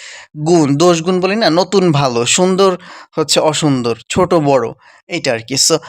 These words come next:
আমরা এখন এটা কন্টিনিউ করছি। আমরা, আহ, গতকালকেরটা just একটা, একবার একটু রিভাইজ দেব। জাদিদুন, নিউ, জাদিদাতুন, নিউ, but মহিলাদের ক্ষেত্রে। ওকে, লাস্টে একটা গোলতা যোগ হবে just। গোলতা আবার উপরে দুই পেশ কিন্তু,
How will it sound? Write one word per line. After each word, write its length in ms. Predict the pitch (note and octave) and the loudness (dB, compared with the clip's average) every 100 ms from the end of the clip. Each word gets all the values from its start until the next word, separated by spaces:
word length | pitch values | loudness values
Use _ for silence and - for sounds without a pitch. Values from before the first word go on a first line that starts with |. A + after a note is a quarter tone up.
| - | -16
আমরা 300 | - D3+ D#3 | -4 -2 0
এখন 220 | D3+ D#3 D3 | -2 -2 -4
এটা 160 | D3+ | -4
কন্টিনিউ 420 | C#3+ C3+ C3 C3 | -2 -2 -2 -4
করছি। 340 | B2+ B2 - G3 - - _ - | -2 -2 -2 -4 -12 -20 _ -4
আমরা, 300 | C#3+ C#3+ C#3 | 0 2 2
আহ, 240 | C3 C#3 B2 D#3 | 2 0 -2 -4
গতকালকেরটা 760 | F3 G#3 A3 G3+ - G#3 - | -2 -2 -2 -2 -2 -6 -6
just 300 | G#3 F3 F#3+ - _ | -4 0 0 -2 _
একটা, 300 | F3+ - F#3+ - | -14 -8 -8 -6
একবার 300 | F3+ D3 D3 | -6 0 0
একটু 180 | C#3+ D3 | 0 -2
রিভাইজ 380 | B2 A#2 B2+ A#2 | -4 0 0 0
দেব। 200 | B2 E3 - - _ C3+ | -4 -6 -8 -20 _ -6
জাদিদুন, 680 | F3 F3+ G#3 A#3 D3 D3+ F#3 - | -2 0 0 -2 0 0 -2 -6
নিউ, 580 | D3+ E3 G3 D3+ G3+ - D3 C3+ | -4 -2 0 0 -4 -10 -12 -2
জাদিদাতুন, 840 | F3 F3 A#3 F#3+ C3 D3 E3+ - - | 0 0 0 0 0 -2 -4 -6 -8
নিউ, 520 | D3 D#3+ D3 C#3 B3+ _ - D3 | -4 -2 0 -2 -6 _ -12 -4
but 180 | F#3+ - - _ _ D#3+ | -4 -4 -18 _ _ -8
মহিলাদের 440 | D3 C#3+ B2 A#2+ | -4 -4 -4 -4
ক্ষেত্রে। 440 | A#2 A#2 - - _ _ _ _ F#3 | -6 -10 -16 -20 _ _ _ _ -10
ওকে, 160 | F3+ D#3+ | -4 -2
লাস্টে 320 | C#3 C#3 D3+ | -2 -4 -8
একটা 140 | C#3+ | -8
গোলতা 320 | B2+ C3 C3 | -2 0 0
যোগ 200 | A#2 A#2+ | -2 0
হবে 160 | A#2+ A#2 | -2 -4
just। 360 | A2+ B2 - - _ - - - - A#2+ | -4 -4 -6 -8 _ -20 -20 -20 -20 -12
গোলতা 460 | B2+ F3 G3 A3+ A3+ | 0 2 2 2 2
আবার 140 | G3+ G3 | 2 0
উপরে 300 | F3 E3 F3+ | -2 0 0
দুই 180 | D3 C#3+ | 0 -2
পেশ 220 | C3+ - | -2 -6
কিন্তু, 320 | B2+ A#2 A2+ | -8 -10 -12